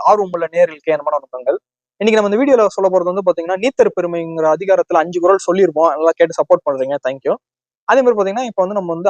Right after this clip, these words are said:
ஆறு to பத்து குறள் வந்து நம்ம சொல்ல போறோம், ஓகேங்களா ஃப்ரெண்ட்ஸ்? அதனால வந்து நல்லா பொறுமையா கவனிப்பா, நல்லா ஜாலியா கேளுங்க. "செயற்கரிய செய்வார் பெரியார், சிறியார் செயற்கரிய செயலாகாதார்" அப்படிங்கிறது எவ்வளவு அற்புதமா இருக்குது பாருங்க, சொல்லும் போதுலே.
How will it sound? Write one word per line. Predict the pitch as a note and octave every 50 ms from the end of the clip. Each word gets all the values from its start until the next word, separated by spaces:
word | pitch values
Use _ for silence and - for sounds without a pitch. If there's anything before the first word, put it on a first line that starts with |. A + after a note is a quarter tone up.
| D#3+
ஆறு | D#3+ G3 B3 A#3 A3
to | _ - G#3+ -
பத்து | E3 D#3+ - - E3+
குறள் | E3 E3 F3+ F3
வந்து | D#3+ D#3 E3+
நம்ம | D#3+ D3 C#3+ -
சொல்ல | - C#3 D#3+
போறோம், | D#3 C#3 C3 - _
ஓகேங்களா | - D3 - C3+ C3 B2 A#2
ஃப்ரெண்ட்ஸ்? | - D3+ D3+ C#3 - - - _ _ _ _ _ _ _ _ -
அதனால | F3 F3+ F3
வந்து | E3 F3 F#3
நல்லா | E3+ D#3 D#3+ E3 D#3+
பொறுமையா | - E3 E3 E3 E3+ F3 E3
கவனிப்பா, | D3+ D3 D#3 D#3 D3+ - _ - A#3+ - _ _ _
நல்லா | - C#3+ D#3 D3
ஜாலியா | C#3+ C#3+ D3 D#3 D#3 -
கேளுங்க. | - D3 C#3 C3 A#2 A2 _ _ _ _ _ _ _ _ _ -
"செயற்கரிய | - G3 G#3 B3 A#3 - A3 G#3 A3 A#3 A3
செய்வார் | - F#3+ F#3 G3+ F#3 F#3+ G#3 - -
பெரியார், | - E3 D#3+ D#3 D3 C#3+ D#3+ F#3+ F#3
சிறியார் | - - A#3+ B3+ B3+ B3 A#3+ A#3 -
செயற்கரிய | - F#3+ G#3+ A3+ - - F#3+ F3+ F3+ G3 F#3+
செயலாகாதார்" | - F3 E3+ F3+ F3 E3+ E3 E3+ F#3 E3+ C#3 C#3 D3 D3 C3 - - _ _ _ _ _ _ _
அப்படிங்கிறது | - C#3+ E3+ F3 E3 D3 C#3 D3 D3
எவ்வளவு | D3+ E3 F#3+ G#3+ F3
அற்புதமா | F3 - - G#3 G3+ G#3 G#3 G#3+
இருக்குது | F#3+ D#3+ D3 C#3+ C3+
பாருங்க, | - C3 B2+ - -
சொல்லும் | - D3+ D#3 D#3+ D3+
போதுலே. | C#3+ - - - B2